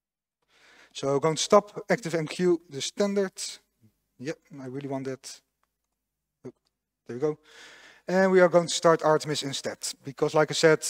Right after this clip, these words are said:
uh, Active M Q has Active M Q, the normal one for J M S one, and Active M Q Artemis for J M S two. Uh, run this. So while this is spinning up, we're going back to our code.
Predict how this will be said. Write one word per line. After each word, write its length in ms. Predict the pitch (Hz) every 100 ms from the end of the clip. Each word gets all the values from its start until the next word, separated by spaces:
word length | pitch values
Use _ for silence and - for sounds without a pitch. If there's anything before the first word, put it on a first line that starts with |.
| -
uh, 240 | 147 143
Active 220 | 147 - 160
M 80 |
Q 180 | 151 180
has 200 | 160 165
Active 260 | 156 - 143
M 100 | 151
Q, 220 | 170 160
the 80 | 143
normal 320 | 170 185 180
one 160 | 175 170
for 200 | 165 147
J 160 | 160
M 100 | 156
S 120 | 151
one, 320 | 156 170 165 - _ _
and 220 | 147 151
Active 260 | 156 - -
M 200 | 151 143
Q 200 | - 139
Artemis 400 | - 151 151 147
for 180 | - 135
J 140 | 123 135
M 80 |
S 160 | 131 -
two. 180 | 135 107 _ _ _ _ _ _ _ _ _ _ _ _ _ _ _
Uh, 360 | 127 120 120 113
run 240 | 127 135
this. 460 | 135 156 - - - _ _ _ _ _ _ _ _ _ _ _ _ _ _ _ _ _ - - - _ -
So 140 | 160
while 140 | 170
this 140 | 175 151
is 80 | 156
spinning 240 | 175 175
up, 220 | 226 220 -
we're 120 | 151
going 200 | 143 151
back 140 | 147 151
to 120 | 160
our 160 | 151 139
code. 360 | - 202 196